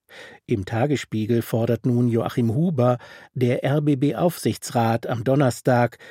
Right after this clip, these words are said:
müsse sich spontan mit der Causa beschäftigen, denn die habe eine Dringlichkeit.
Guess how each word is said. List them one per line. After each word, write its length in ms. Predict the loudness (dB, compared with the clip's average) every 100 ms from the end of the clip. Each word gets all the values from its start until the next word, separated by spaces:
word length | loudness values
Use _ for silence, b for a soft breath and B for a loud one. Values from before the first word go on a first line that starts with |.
| B
müsse 240 | -2 -2 0
sich 140 | -4
spontan 560 | 0 0 0 0 -2 -2
mit 120 | 0
der 120 | -2
Causa 400 | -2 -2 -2 -2
beschäftigen, 800 | -2 -2 0 -2 -2 -4 -2 -2 -4 B B B
denn 240 | 0 2 2
die 300 | -2 -2 -2
habe 240 | -2 -2
eine 240 | -2 -2 0
Dringlichkeit. 1200 | 0 0 -2 -4 -8 -10 -4 -4 -4 -12 -20